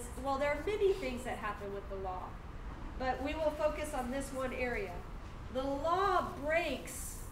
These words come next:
our independence. It makes us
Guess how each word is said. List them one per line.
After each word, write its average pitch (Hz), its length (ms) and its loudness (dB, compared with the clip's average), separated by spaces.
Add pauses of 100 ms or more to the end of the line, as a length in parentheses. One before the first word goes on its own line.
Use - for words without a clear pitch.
(200)
our 240 200 0
independence. 247 880 -4 (1800)
It 262 180 0
makes 349 320 -2
us 349 180 -2